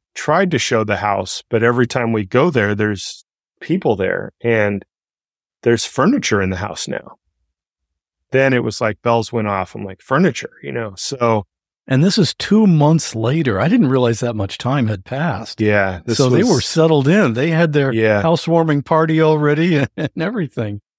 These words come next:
Speaker 1: I've moved and it's taken me forever. And I mean, I, the house I'm in now, I've lived here for, since August, and I still have some boxes. So I don't know how quickly that goes, <laughs> but, uh,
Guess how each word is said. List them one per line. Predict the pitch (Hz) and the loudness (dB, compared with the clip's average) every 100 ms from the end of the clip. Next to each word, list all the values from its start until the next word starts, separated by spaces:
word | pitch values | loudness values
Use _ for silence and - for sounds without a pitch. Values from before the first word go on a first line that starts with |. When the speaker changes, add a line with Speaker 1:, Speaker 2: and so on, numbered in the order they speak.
| _ _ _ _ - | _ _ _ _ -4
Speaker 1:
I've | 139 156 127 | 0 0 2
moved | 135 131 113 | 2 2 2
and | 123 123 | -2 -2
it's | 117 | -6
taken | - 127 113 117 | -2 -2 -2 -4
me | 113 110 | -4 -4
forever. | 123 113 120 110 107 107 | 0 2 2 2 0 -2
And | 110 | -4
I | 110 | -2
mean, | 117 113 | -2 -4
I, | 117 - _ _ | -10 -16 _ _
the | 120 | -2
house | 123 123 - | 0 0 2
I'm | 123 127 | 2 2
in | 123 113 | 0 2
now, | 120 123 101 | 0 2 0
I've | 101 98 120 | -2 -4 -4
lived | 110 95 | -4 -2
here | 120 104 | -4 -4
for, | - 113 101 95 _ _ _ - | -4 -6 -4 -6 _ _ _ -6
since | 135 120 | -4 -4
August, | - 117 131 104 92 - | 0 2 2 0 -4 -4
and | 107 | -2
I | 104 | -2
still | - 107 | -4 -4
have | 95 | -4
some | - 101 | -6 -2
boxes. | 104 95 - 117 - | 0 0 -4 -10 -6
So | 127 107 107 | -2 2 2
I | 123 | 2
don't | 120 | 2
know | 110 | 2
how | 107 107 | 0 -2
quickly | - 123 - 110 | -2 -2 -2 -2
that | 107 120 | 0 0
goes, | 117 117 131 - | 0 2 0 0
<laughs> | |
but, | 120 127 - 135 | -2 -2 0 0
uh, | 123 131 | 2 0